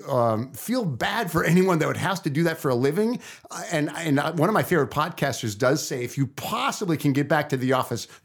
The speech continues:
do that, even if only a couple days a week, because there's something that's priceless about in-person interaction, not the least of which is morale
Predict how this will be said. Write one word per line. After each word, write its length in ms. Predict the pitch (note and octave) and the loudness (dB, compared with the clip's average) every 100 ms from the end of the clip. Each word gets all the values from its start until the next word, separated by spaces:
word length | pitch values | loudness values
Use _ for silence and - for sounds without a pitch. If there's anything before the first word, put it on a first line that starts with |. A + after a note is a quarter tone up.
| A#2+ | -8
do 240 | F#2+ A3 A#3 | -4 -2 0
that, 300 | B2+ G#2 - | 0 -2 -4
even 300 | A3 G#3+ G3+ | -4 0 2
if 140 | E3 D#3 | 0 2
only 200 | D#3+ D3 | 2 2
a 40 | |
couple 220 | D3 C#3 | 0 0
days 180 | C3 A#2 | 0 0
a 40 | |
week, 200 | B2 B2 - - - | -2 -4 -6 -6 -2
because 360 | - F#3 C#3+ | 0 0 0
there's 240 | C3+ D3+ - | 0 -2 -2
something 360 | F#3+ F#3+ G3 | -6 -4 0
that's 180 | D#3+ C#3+ | 0 -2
priceless 520 | - - E3 - E3+ | -4 -2 0 -2 -6
about 200 | C#3 C3 E3 | -2 -2 2
in-person 520 | D#3+ D#3+ E3 - D#3 | 0 2 -2 -2 0
interaction, 540 | D3 C3+ B2 - B2 - - D#3+ | 2 2 0 0 -2 -2 -6 0
not 160 | D#3+ | 0
the 80 | C#3 | 2
least 280 | C3 F3 F3 | 2 2 0
of 80 | C#3+ | 0
which 200 | C3 B2+ | 0 0
is 220 | A#2+ A#2 - | -4 -4 -2
morale 720 | A2+ B2 A#2 B2 C#3 E3+ A3 | 2 4 4 4 4 2 0